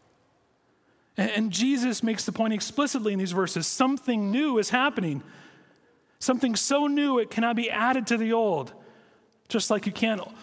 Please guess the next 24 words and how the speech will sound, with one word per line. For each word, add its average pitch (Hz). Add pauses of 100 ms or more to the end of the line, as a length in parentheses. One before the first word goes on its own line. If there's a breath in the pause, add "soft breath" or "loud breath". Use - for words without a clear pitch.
(440 loud breath)
add 175
new 196
cloth 156
to 160
an 165
old 165
cloth. - (1000 soft breath)
It's -
not 226
a 196
revision 180
to 170
an 165
old 151
system. 131 (1040 soft breath)
Grace 226
can't 220
be 196 (420 loud breath)
in-, 180 (320 loud breath)
integrated 196
with 151
self-righteousness. 202 (1200 soft breath)
You 185
can't 220